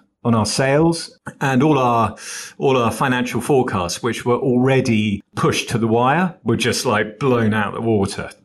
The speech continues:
just completely blown out the water. So we sat down with our head of finance, a guy called Jeff Turner,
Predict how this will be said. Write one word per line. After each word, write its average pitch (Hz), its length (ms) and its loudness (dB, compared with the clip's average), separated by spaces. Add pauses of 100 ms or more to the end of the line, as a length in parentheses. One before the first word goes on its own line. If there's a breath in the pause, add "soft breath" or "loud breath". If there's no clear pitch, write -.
just 107 240 -2
completely 110 640 -2
blown 107 420 -2
out 98 140 -2
the - 60 -8
water. 104 400 0
So 107 320 0 (420 loud breath)
we 127 80 0
sat 151 300 -2
down 120 260 -4
with 120 180 -4
our 110 340 -4
head 127 280 -4
of 117 80 -2
finance, 113 480 -4
a - 40 -16
guy 110 140 -6
called 107 160 -8
Jeff 127 240 -6
Turner, 143 420 -4